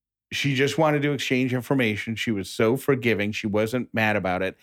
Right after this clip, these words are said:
And while we were exchanging information, that's when they discovered that somehow my car accident also hurt the high school scoreboard. And the whole town kind of came together and were gathering around, but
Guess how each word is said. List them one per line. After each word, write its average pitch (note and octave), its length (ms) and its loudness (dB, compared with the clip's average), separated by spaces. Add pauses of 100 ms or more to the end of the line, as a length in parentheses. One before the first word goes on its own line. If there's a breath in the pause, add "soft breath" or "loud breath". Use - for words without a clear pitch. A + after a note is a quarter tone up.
(360 loud breath)
And A#2 260 0
while B2 280 6
we C#3+ 100 2
were C3+ 60 4
exchanging B2 400 -2
information, A#2 560 -2
that's A#2 260 0
when B2 140 2
they A2 100 2
discovered G2+ 640 0
that F#2+ 140 -4
somehow A2 480 0
my F#2+ 180 -2
car G2+ 260 0
accident G2 480 -4
also G2 440 0 (380 soft breath)
hurt A2+ 260 0
the G2+ 240 0 (180)
high G#2+ 140 2
school C3 260 0
scoreboard. C3 600 0 (260 loud breath)
And A#2 140 2
the A2+ 40 0
whole D#3+ 280 2
town D3+ 340 2
kind B2 240 0
of G#2 100 -6
came B2+ 300 0
together A2+ 720 -2 (340 soft breath)
and A#2 200 0
were G#2 180 2
gathering A#2+ 720 2
around, G#2 720 -2 (800)
but A#2 680 0